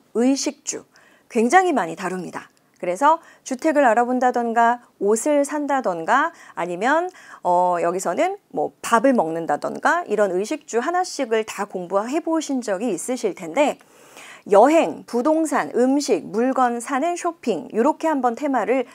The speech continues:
정해봤어요. 워낙에 많이 나오는 대화 주제들이죠. 여행하면 일단 항공권, 숙박 뭐 이런 거 우리 많이 예약하죠. 그죠? 그래서 여행에 관련된 단어들, transportation,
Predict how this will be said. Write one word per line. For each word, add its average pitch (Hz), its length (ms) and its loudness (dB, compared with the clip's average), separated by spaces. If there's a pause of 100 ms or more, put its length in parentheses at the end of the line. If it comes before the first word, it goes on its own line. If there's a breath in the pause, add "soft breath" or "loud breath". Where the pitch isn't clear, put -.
(160 loud breath)
정해봤어요. 208 600 -2
워낙에 240 400 0
많이 190 340 -2
나오는 208 480 -2
대화 180 340 -8
주제들이죠. 175 760 -4 (600 loud breath)
여행하면 339 880 4 (180)
일단 302 540 0 (180)
항공권, 277 960 0
숙박 254 580 2
뭐 220 120 6
이런 220 260 4
거 208 120 4
우리 180 380 -2
많이 165 380 -6 (140)
예약하죠. 220 680 0
그죠? 196 300 -2 (380 loud breath)
그래서 185 280 -2
여행에 349 480 4
관련된 202 640 0
단어들, 226 640 -2 (380 loud breath)
transportation, 254 840 0